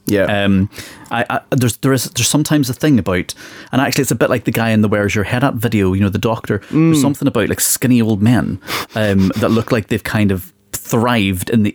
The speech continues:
Speaker 2: eighties and dressed like they're in the eighties just to terrify me. Um, and actually the video for this creeped me out. It is a Watchers video. Do you, do you remember a program, you know when at school they made you watch programs? Did you ever have one called The Boy from Space?
Speaker 1: Uh, no,
Speaker 2: No,
Speaker 1: don't, don't think
Speaker 2: we
Speaker 1: so.
Speaker 2: had this, and I don't know why they let anybody watch this, but we had this terrifying one called The Boy from Space,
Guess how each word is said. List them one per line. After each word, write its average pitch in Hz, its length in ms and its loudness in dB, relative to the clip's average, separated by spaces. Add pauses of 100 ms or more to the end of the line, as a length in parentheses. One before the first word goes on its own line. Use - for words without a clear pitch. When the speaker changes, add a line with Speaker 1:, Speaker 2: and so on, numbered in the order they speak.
Speaker 2:
eighties 92 320 0
and 101 160 2
dressed 101 320 0
like 110 120 -2
they're 104 80 0
in 95 80 2
the 90 120 0
eighties 104 200 0
just 104 140 -2
to - 60 -6
terrify 120 460 -2
me. 139 300 2
Um, 113 360 0
and 110 140 0
actually 113 240 -2
the 104 60 0
video 104 240 2
for - 100 -6
this 101 240 -2
creeped - 260 -4
me 98 100 2
out. 92 120 -2
It 113 80 0
is 120 120 2
a 123 40 2
Watchers 131 320 0
video. 98 400 0 (460)
Do 233 80 0
you, 277 100 0
do 277 140 -4
you - 40 0
remember 269 280 2
a 120 60 -2
program, 107 600 0
you 147 80 2
know 180 60 2
when 120 260 2 (400)
at 233 100 -2
school - 320 -2
they 135 80 2
made 104 140 2
you 98 60 -4
watch - 200 -4
programs? 98 420 0 (160)
Did 151 160 -4
you 247 60 2
ever 240 120 0
have 131 120 2
one 110 180 2
called 110 180 -2
The 104 80 0
Boy 101 240 0
from 95 220 0
Space? - 560 -2 (220)
Speaker 1:
Uh, 76 580 -2
no, 107 200 -2
Speaker 2:
No, - 20 -4
Speaker 1:
don't, 113 300 0
don't 127 120 0
think 123 120 2
Speaker 2:
we 135 80 2
Speaker 1:
so. 151 80 4
Speaker 2:
had 107 180 0
this, 95 160 -2
and 104 80 2
I 117 60 2
don't 98 200 0
know 95 80 2
why 95 140 0
they 92 80 2
let 87 200 -2
anybody 104 360 0
watch 92 280 -2
this, - 220 -2
but - 140 -2
we 117 160 0
had 101 120 -2
this - 140 -4
terrifying 104 640 -2
one 85 200 2
called 90 240 -2
The 90 60 -2
Boy 90 220 -2
from 87 160 -2
Space, 104 300 -2